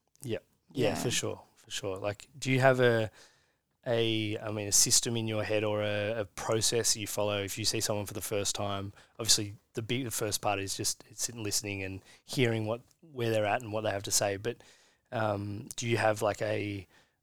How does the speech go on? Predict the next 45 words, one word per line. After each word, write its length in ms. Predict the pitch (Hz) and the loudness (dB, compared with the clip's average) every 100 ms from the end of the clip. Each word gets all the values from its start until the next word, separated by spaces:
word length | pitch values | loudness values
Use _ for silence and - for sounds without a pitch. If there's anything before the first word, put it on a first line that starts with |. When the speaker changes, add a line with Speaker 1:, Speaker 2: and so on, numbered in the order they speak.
| _ _ | _ _
Speaker 1:
almost 260 | 113 110 - | -6 -2 0
like 100 | 107 | 0
a 40 | |
mind 280 | 107 107 101 | 0 0 0
map 200 | 110 104 | -2 -2
in 100 | 113 | -2
your 120 | 110 107 | 0 0
head 160 | 107 | 0
where 120 | 110 107 | 0 0
you 120 | 104 | 0
kinda 240 | 113 107 | -2 -2
go, 240 | 104 98 104 | -2 -2 2
"All 60 | |
right, 100 | 101 | 4
well, 180 | 104 98 | 4 0
this," 300 | 98 101 - | -4 0 0
and 100 | 98 | -2
we 60 | 98 | -6
f-, 180 | - - | -8 -6
you 80 | 104 | -6
follow 380 | - 110 104 104 | 2 4 4 0
the 100 | 104 | -2
process 400 | 110 104 107 - | 0 0 0 0
that 140 | 104 | 2
way, 180 | 131 196 | 6 8
or 200 | 175 127 | 8 6
is 120 | 107 | 4
it 60 | 69 | 2
more 280 | 101 107 101 | -2 -2 -2
of 260 | 98 - - _ _ | -6 -10 -12 _ _
Speaker 2:
Yeah. 680 | 185 202 202 190 160 135 156 - | -4 6 8 10 10 8 4 2
Well, 160 | 220 | 6
I 140 | 214 240 | 8 6
guess, 280 | - 247 - | 4 4 4
uh, 220 | 156 160 156 | 8 8 8
so 220 | 185 175 | 6 6
when 160 | 175 | 2
I 40 | 170 | 2
first 380 | - 160 156 165 | 2 4 4 4
meet 240 | 160 - | 0 0
someone, 640 | - 156 151 139 175 226 - | 2 2 4 2 4 2 2
it's 240 | 151 - | 2 2
gonna 280 | - 151 151 | 2 2 2
be 580 | 143 147 147 147 147 156 _ _ _ _ _ _ _ _ _ _ _ _ - | 4 4 4 2 -2 -6 _ _ _ _ _ _ _ _ _ _ _ _ 0
just 340 | 170 - - | 4 4 2